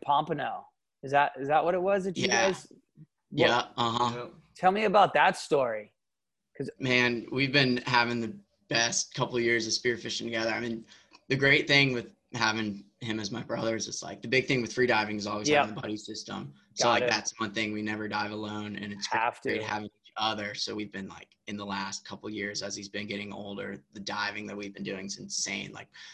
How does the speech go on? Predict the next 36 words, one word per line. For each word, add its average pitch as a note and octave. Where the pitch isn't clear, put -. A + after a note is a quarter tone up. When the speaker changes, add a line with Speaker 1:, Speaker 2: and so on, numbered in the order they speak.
Speaker 2:
being B2+
brothers, A#2
we're G#2+
so A2+
connected. G#2
We G#2+
care G#2+
about G#2+
each G#2+
other, G#2+
so G#2
we're G#2
super G#2
safe. G2+
So, -
yeah, G2+
we've G#2
been G#2+
getting G#2
some -
great G2
stuff. G2
But, A2
yeah, A#2+
the A2
African A#2
pompano, A2
we G#2+
went A#2+
down B2
south A#2
a A#2+
little A2+
bit, G#2+
and, G#2
um, -